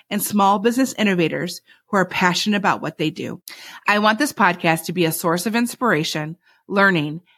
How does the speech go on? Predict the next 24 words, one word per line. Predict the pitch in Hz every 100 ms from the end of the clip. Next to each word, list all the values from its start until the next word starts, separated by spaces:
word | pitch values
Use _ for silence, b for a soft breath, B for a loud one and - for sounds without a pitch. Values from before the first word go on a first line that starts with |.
| _
and | 196 -
connection | 185 175 170 185 175
for | 175
each | 170 175 - -
one | - 139
of | -
you. | 55 - 190 _ _ _ _ _ _ _ _ _ _ B B B -
This | 285
podcast | - 254 - 262 233 233
is | 208
not | 202 175
just | -
about | 208 196 165
my | 175 165
journey | 165 165 160 156 175 B B -
or | 208
the | 208
stories | - 202 196 190
of | 185
our | 180
guests. | 175 143 160 - - _ _ -
It's | 247
about | 226 214 190
you. | 185 131